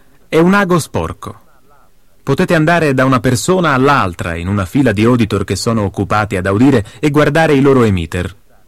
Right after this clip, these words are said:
Non avete neanche bisogno di ascoltarli. Vedete un ago sporco? Bang! La linea è out.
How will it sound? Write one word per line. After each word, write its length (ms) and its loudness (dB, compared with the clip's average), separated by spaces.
Non 140 0
avete 260 2
neanche 480 2
bisogno 420 2
di 120 0
ascoltarli. 920 -2
Vedete 360 2
un 80 2
ago 180 2
sporco? 500 -2
Bang! 600 -4
La 100 0
linea 340 2
è 160 -2
out. 440 -8